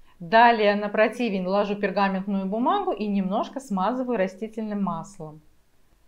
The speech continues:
Раскладываю раскатанное тесто на пергаментную бумагу и формирую бортики. Делаю мой будущий пирог в виде круга. Вы можете придать пирогу будущему любую форму. Он может быть у вас и в квадратной форме, и в вытянутой прямоугольной,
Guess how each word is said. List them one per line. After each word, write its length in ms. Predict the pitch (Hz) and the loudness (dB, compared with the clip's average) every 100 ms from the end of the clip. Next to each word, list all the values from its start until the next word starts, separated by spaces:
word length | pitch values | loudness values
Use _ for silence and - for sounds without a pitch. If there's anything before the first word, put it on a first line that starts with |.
| _ _ _ | _ _ _
Раскладываю 760 | 208 247 - 269 202 202 190 202 | 0 2 4 6 6 4 0 0
раскатанное 680 | 208 - 208 202 190 190 | 0 0 0 0 -2 -2
тесто 480 | 185 220 190 202 - | -4 -4 -4 -4 -8
на 400 | 180 202 208 - - | -4 -2 -2 -2 -6
пергаментную 600 | 185 185 170 165 180 160 | -6 -4 -6 -10 -12 -12
бумагу 760 | 165 165 156 151 202 415 - - - _ _ _ _ _ - - | -12 -10 -12 -6 -4 -4 -8 -20 -20 _ _ _ _ _ -20 -8
и 160 | 269 415 | -2 0
формирую 680 | 302 247 208 202 262 285 | 0 0 0 0 2 0
бортики. 680 | 226 190 214 196 185 - 185 | -2 -2 -2 -2 -6 -12 -12
Делаю 440 | 160 220 320 285 | -6 0 0 0
мой 160 | 220 208 | 0 -2
будущий 440 | 190 208 196 202 | -2 -4 -6 -6
пирог 500 | 202 208 220 370 415 | -8 -2 2 2 0
в 20 | 185 | -6
виде 420 | 156 190 240 247 | -6 -6 -4 -6
круга. 560 | 254 196 170 143 156 156 - - | -4 -6 -6 -10 -14 -18 -20 -20
Вы 240 | 160 156 294 | -8 -2 0
можете 400 | 415 392 370 330 | 2 0 -2 -4
придать 460 | 254 233 208 208 | -4 0 0 0
пирогу 400 | 208 196 180 180 | -2 -4 -2 -2
будущему 540 | 269 320 311 311 254 220 | -2 -2 -4 -6 -4 -2
любую 420 | 185 151 247 233 | -4 -4 -6 -6
форму. 420 | - 165 160 165 | -8 -12 -10 -10
Он 240 | 175 320 302 | -4 -4 -2
может 320 | 220 185 160 | -4 -4 -6
быть 220 | 233 - | -4 -4
у 80 | 175 | -4
вас 260 | 185 202 - | -4 -6 -8
и 200 | 190 131 | -10 -10
в 160 | - | -6
квадратной 540 | 196 190 240 349 320 294 | -4 0 2 0 -2 -6
форме, 460 | - 262 262 233 | -6 -4 -2 -4
и 80 | 180 | -6
в 120 | 156 | -8
вытянутой 480 | 185 214 180 170 196 | -8 -8 -10 -12 -12
прямоугольной, 800 | 190 196 226 226 349 370 349 | -8 -6 -6 -4 -4 -4 -8